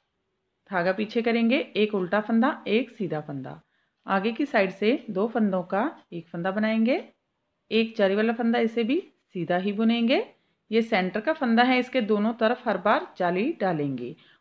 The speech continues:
और जो साइड के जाली वाले फंदे होंगे उनको सीधा बुनते जाएंगे। जब भी हमने यहाँ पर फंदे बढ़ाने हैं तो ये सेंटर के फंदे के दोनों तरफ ही एक एक फंदा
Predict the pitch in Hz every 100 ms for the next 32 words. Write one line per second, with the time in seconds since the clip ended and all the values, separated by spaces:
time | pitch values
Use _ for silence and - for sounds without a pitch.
0 | - 185 196 240 240 208 180 175 233 254
1 | 214 185 196 214 226 220 202 240 240 220
2 | 233 214 247 320 - 190 185 180 196 190
3 | 220 226 233 233 320 494 - - _ -
4 | 208 196 214 320 269 220 226 220 220 202
5 | 220 220 190 208 247 202 185 190 208 214
6 | 226 226 240 226 240 240 190 190 247 294
7 | 233 208 214 202 196 196 196 196 214 208
8 | 202 226 - 214 185 208